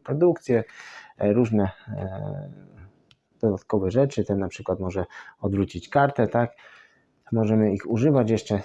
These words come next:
Teraz jest oczywiście napisane, w którym momencie możemy danego, e, bohatera użyć.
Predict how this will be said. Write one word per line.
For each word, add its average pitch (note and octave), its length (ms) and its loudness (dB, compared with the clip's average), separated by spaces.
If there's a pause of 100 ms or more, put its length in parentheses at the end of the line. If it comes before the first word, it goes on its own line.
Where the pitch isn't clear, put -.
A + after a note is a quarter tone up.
(120)
Teraz G#2 200 0
jest F#2+ 160 -2
oczywiście G2+ 380 -4
napisane, G2+ 400 -2
w - 60 -20
którym G2+ 220 2
momencie G2 300 0
możemy F#2+ 300 0
danego, F#2 560 -2 (420)
e, - 460 -8 (580)
bohatera G2+ 500 -2
użyć. D#3+ 520 0